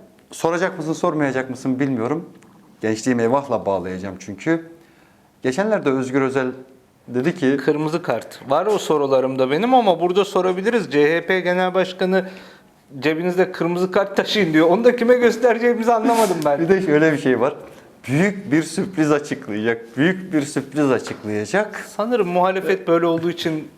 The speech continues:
Speaker 2: iktidar çok
Speaker 1: İşte
Speaker 2: şanslı
Speaker 1: bak
Speaker 2: yani.
Speaker 1: dedik ya, siyasetçiler görmüyor. Edebiyatçılarımız ve sanatçılarımız görmüş. Tarık Buğra Gençliğim Eyvah'ta ne diyor biliyor musun Mustafa?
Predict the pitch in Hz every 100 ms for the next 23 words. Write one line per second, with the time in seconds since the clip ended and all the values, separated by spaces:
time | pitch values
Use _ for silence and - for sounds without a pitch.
0 | - 127 - 135 131 - - 127 113 104
1 | 107 110 104 110 214 - 165 95 - 104
2 | 101 110 - 113 113 107 92 85 87 -
3 | _ _ - 104 113 117 110 - 165 180
4 | 170 175 147 131 127 107 107 - 104 101
5 | 101 92 101 95 98 - - - - -
6 | 113 127 131 127 123 117 117 113 127 117
7 | 117 113 123 123 110 95 127 170 110 -
8 | - - 104 - 120 95